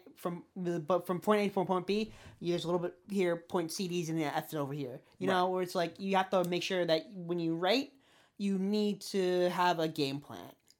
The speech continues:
Speaker 2: Exactly.
Speaker 1: And then you can be like Stephen King, too, where it's like, you just write so much stuff that you literally th-, are throwing wet spaghetti at a wall to see if it sticks.
Speaker 2: Uh, yeah, sadly, yeah. Uh,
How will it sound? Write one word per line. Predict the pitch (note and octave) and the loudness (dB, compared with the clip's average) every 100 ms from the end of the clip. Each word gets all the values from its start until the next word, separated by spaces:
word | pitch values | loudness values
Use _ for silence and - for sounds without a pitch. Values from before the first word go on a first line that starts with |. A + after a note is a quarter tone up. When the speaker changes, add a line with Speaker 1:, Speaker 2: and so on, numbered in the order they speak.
| _ _ _ _ | _ _ _ _
Speaker 2:
Exactly. | B2+ A2 A2+ G#2+ - - _ _ _ _ _ _ _ _ _ _ _ | -10 -6 -8 -8 -12 -20 _ _ _ _ _ _ _ _ _ _ _
Speaker 1:
And | - F#3+ | -4 2
then | G#3 G3+ G#3 | 2 4 2
you | A3+ | 4
can | |
be | C4 | 4
like | A#3 | 4
Stephen | - A3+ | 0 0
King, | G#3+ A#3+ G3 | 2 2 2
too, | G#3+ F3+ | 2 4
where | E3 | 2
it's | D#3+ | 2
like, | D#3+ - - - | -2 -2 -16 -8
you | G3 | -2
just | F#3 E3 | 2 4
write | E3+ | 2
so | - | 2
much | D#3 E3 | -2 0
stuff | - A#3 F#3 | 6 6 6
that | - D3 C#3+ E3+ | 6 6 6 0
you | E3 | -2
literally | F3 E3 D#3+ | 0 2 0
th-, | G3+ | 2
are | F3+ | 2
throwing | F3 G3 D#3+ D3+ D#3+ | 2 2 2 2 0
wet | D#3 - | 0 -2
spaghetti | - E3+ D3+ | 0 2 2
at | C3+ | 2
a | |
wall | D3+ D#3+ D3 | 4 4 2
to | |
see | D3 C#3+ | 0 -6
if | |
it | - | -6
sticks. | - F3 - - - | -6 -4 -4 -6 -6
Speaker 2:
Uh, | C3 C3 C3+ C3 B2+ A#2+ A#2 - - - | -4 -2 -2 -2 -2 -6 -10 -14 -20 -16
yeah, | A2 A2+ A2+ A#2 | -10 -6 -6 -8
sadly, | - A2+ A2 A2 G#2+ | -8 -8 -8 -10 -8
yeah. | G2+ D#2 - _ _ _ _ _ _ _ _ _ - | -8 -10 -14 _ _ _ _ _ _ _ _ _ -14
Uh, | G2+ | -12